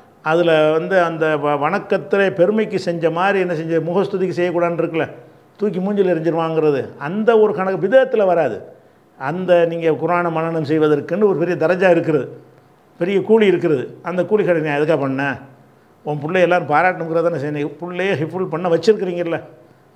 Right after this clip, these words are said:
அது நீங்க செஞ்ச வேலை தானே. அதை செஞ்சதுக்கு உங்களுக்கு கூலி கிடைக்குமா இல்லையா? எப்போ கிடைக்கும்?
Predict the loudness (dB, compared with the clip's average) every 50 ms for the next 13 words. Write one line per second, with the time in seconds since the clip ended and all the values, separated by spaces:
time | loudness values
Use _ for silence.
0 | _ _ -2 -2 0 0 0 0 0 0 0 2 2 2 4 4 4 2 2 0
1 | 0 -4 -6 -10 -16 -20 -20 _ _ _ _ _ 0 2 2 2 2 0 -2 0
2 | 2 2 2 4 2 2 0 2 2 2 2 2 2 0 0 -2 -4 -2 -2 0
3 | 2 2 2 0 -4 -8 -14 -18 -20 -20 _ _ _ -6 -4 -2 0 0 0 0
4 | 0 -2 -4 -2 -2 -4 -4